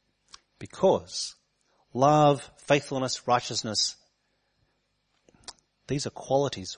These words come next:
which first and foremost emanate from God himself. So, to sum up, what does Psalm eighty-five tell us about God? It tells us that his past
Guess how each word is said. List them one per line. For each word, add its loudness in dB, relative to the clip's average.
which -10
first -2
and -10
foremost -6
emanate -4
from -12
God -2
himself. -8
So, 6
to 6
sum 10
up, 6
what 12
does 10
Psalm 8
eighty-five 6
tell 6
us 4
about 2
God? 4
It -4
tells 8
us 4
that 6
his 0
past 2